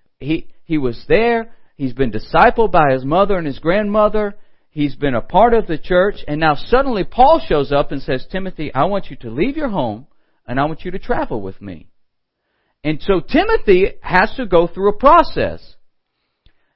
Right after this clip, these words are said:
In fact, Timothy had to, was presented with a, with a very significant choice. Timothy had to submit to circumcision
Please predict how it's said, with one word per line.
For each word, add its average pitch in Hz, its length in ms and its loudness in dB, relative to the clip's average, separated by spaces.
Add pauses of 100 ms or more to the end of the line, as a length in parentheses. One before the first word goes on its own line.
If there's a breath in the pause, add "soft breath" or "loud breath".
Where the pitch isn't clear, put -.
In 185 200 -2 (100)
fact, 240 380 4 (120)
Timothy 156 720 2 (520)
had 208 320 0
to, 165 280 -4 (500)
was 175 200 2
presented 180 640 2
with 160 140 0
a, 139 260 2
with 165 200 0
a 131 100 4
very 262 300 2
significant 202 640 -2
choice. 285 400 -4
Timothy 247 540 -2 (200)
had 196 240 2
to 185 100 -2
submit 202 680 -2
to 185 160 -6
circumcision 135 960 -2